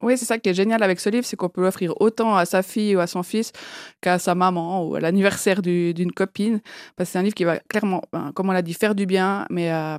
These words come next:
à tout âge. L'enfant, ben, il aura peut-être plutôt les yeux qui pétillent à s'imaginer à tout ce qu'il pourra réaliser, euh, plus tard. Et puis l'adulte, il va plutôt y trouver de la lumière, de la confiance en lui, avec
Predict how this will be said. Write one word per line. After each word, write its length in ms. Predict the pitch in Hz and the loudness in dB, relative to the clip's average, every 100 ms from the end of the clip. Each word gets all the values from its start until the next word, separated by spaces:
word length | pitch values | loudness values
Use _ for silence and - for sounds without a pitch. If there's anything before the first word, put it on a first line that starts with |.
| 156 | -8
à 200 | 90 87 165 | -10 -10 -2
tout 140 | 226 - | 0 4
âge. 320 | 185 254 170 156 - - - | 6 4 2 -6 -14 -20 0
L'enfant, 380 | 190 208 214 208 | 2 4 2 4
ben, 80 | |
il 100 | 175 | 4
aura 180 | 170 170 | 2 0
peut-être 340 | - _ 180 - | -2 _ -6 -4
plutôt 180 | - | 0
les 160 | 208 190 | 2 4
yeux 80 | 202 | 0
qui 140 | 202 | 0
pétillent 520 | - 202 - 202 208 | 0 0 0 0 4
à 60 | 170 | 4
s'imaginer 220 | 160 202 190 214 196 196 202 | 2 0 2 4 4 2 2
à 80 | 165 | 2
tout 160 | - | 0
ce 80 | 196 | -4
qu'il 120 | - | -6
pourra 280 | 185 185 180 | -2 0 2
réaliser, 720 | 160 190 190 196 202 190 190 | 2 4 4 2 2 2 4
euh, 160 | 165 165 | 2 0
plus 180 | - 202 | -2 0
tard. 300 | 190 208 190 | 4 4 4
Et 80 | |
puis 160 | - 160 | -2 -4
l'adulte, 420 | 165 165 196 190 | -4 -2 -4 -4
il 40 | 160 | -8
va 240 | 160 160 - - - _ | -6 -8 -12 -20 -20 _
plutôt 160 | - 165 | -12 -10
y 40 | |
trouver 260 | - 185 180 | -6 -2 -2
de 80 | 165 | 0
la 80 | |
lumière, 420 | 156 196 185 190 180 | -2 0 0 0 0
de 40 | |
la 60 | 156 | -2
confiance 380 | - 190 190 208 | -6 -6 -6 -4
en 80 | |
lui, 160 | 185 185 | -2 0
avec 220 | 170 160 | -2 -4